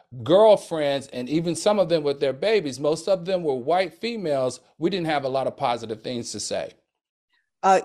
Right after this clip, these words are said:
Speaker 2: well, since you asked me, I'll, I'll answer what I hear from my friends. Um, I think with m-, Black women, it ends, it typically ends up being more of a necessity than a preference. And I feel like Black men, a lot of times they make it very clear that it's a preference.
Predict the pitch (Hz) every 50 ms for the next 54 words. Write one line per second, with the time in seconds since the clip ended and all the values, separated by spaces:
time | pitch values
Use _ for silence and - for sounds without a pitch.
0 | - - 190 196 196 - 220 208 - 180 180 196 208 165 170 151 156 - - 135
1 | 160 170 180 175 170 - 165 160 156 156 160 165 170 151 - - 139 139 139 170
2 | 196 - - 165 151 143 139 151 165 - - - - _ _ _ - 165 170 160
3 | - 165 170 - 208 214 190 190 190 160 170 175 - - - 160 170 165 175 -
4 | 185 185 185 165 - - 165 170 156 - - _ 170 165 - _ _ - 240 233
5 | 202 202 180 185 170 - 175 175 160 156 165 160 156 160 160 156 160 143 156 147
6 | 143 139 - 175 170 175 - 160 156 151 147 139 143 151 143 131 - - 180 180
7 | - - 139 127 120 110 - - - - 143 143 143 - 175 160 147 143 156 156
8 | 143 143 - 160 165 165 160 139 131 143 139 143 139 - 160 139 127 147 143 139
9 | 135 143 127 123 147 135 131 - - 175 165 147 151 143 131 - 127 - - 175
10 | 165 147 147 135